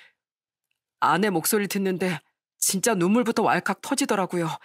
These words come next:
아내랑 통화를 했는데 너무 보고 싶어 당장이라도 포기하고 집으로 가고 싶더라고요. 그래서 아내한테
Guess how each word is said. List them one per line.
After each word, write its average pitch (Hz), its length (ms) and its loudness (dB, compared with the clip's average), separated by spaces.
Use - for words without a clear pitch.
아내랑 185 380 2
통화를 262 340 0
했는데 196 500 0
너무 175 280 2
보고 208 280 0
싶어 - 280 0
당장이라도 208 580 2
포기하고 226 460 0
집으로 196 300 -2
가고 196 260 -2
싶더라고요. 170 640 -2
그래서 175 320 2
아내한테 175 640 2